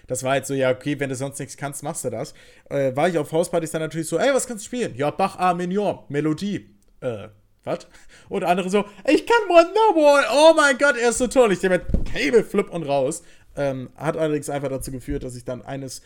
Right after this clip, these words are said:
frustrierten Nachmittags nach einer nicht erfolgreichen Hausparty mir einfach irgendwie acht Songs angeguckt hab, die innerhalb von, keine Ahnung, vierzig Minuten spielen konnte und damit auf der nächsten Hausparty dann natürlich getrumpft hab. Also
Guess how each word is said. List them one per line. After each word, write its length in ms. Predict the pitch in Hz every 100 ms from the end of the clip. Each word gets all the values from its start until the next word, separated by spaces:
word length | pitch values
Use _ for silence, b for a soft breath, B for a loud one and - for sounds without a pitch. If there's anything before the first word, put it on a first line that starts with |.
| b _
frustrierten 540 | - 143 - 165 175
Nachmittags 680 | 139 135 160 151 156 143 147
nach 120 | 135
einer 200 | 127 127
nicht 160 | 147 151
erfolgreichen 500 | 127 135 127 127 123
Hausparty 460 | 131 151 131 127 127
mir 140 | 120
einfach 280 | 120 127 117 B B -
irgendwie 500 | 139 123 127 123 - _ _ _
acht 240 | 139 - -
Songs 320 | 185 185 -
angeguckt 400 | 165 170 180 -
hab, 220 | 170 165
die 140 | 143
innerhalb 280 | 151 156 151
von, 400 | - 156 156 147
keine 220 | - 143
Ahnung, 300 | 139 143 165
vierzig 320 | - - 165 151
Minuten 260 | 160 156
spielen 320 | - - 165
konnte 400 | 156 135 127 143 170 B B -
und 420 | 147 143 131 -
damit 240 | 139 139
auf 140 | 131 120
der 120 | 127
nächsten 240 | 131 131
Hausparty 440 | 113 107 110 113 107
dann 140 | 110
natürlich 320 | 110 117 110
getrumpft 400 | 113 107 110 -
hab. 120 | 120
Also 300 | 117 113 123